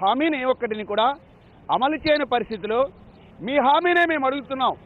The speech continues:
అమలు చేయండి అని చెప్పి సమ్మె చేస్తే మీ హామీలు పక్కన పెట్టేసి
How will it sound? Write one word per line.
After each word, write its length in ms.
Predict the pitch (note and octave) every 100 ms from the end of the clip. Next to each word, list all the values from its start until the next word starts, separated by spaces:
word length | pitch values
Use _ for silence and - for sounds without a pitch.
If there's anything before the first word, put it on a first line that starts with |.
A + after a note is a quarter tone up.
| -
అమలు 200 | E3+ C4+
చేయండి 320 | C#4+ C4+ C4 B3
అని 100 | A#3
చెప్పి 200 | A#3 A3+
సమ్మె 280 | - F3+ A#3+
చేస్తే 420 | A#3 G#3+ B3 D4 D4 - - - - C#3+
మీ 180 | G#3+
హామీలు 460 | G#3 G3+ B3+ D#4+ D4
పక్కన 360 | - F#3 B3 B3+
పెట్టేసి 600 | A#3 B3 A#3+ C4+ D#4+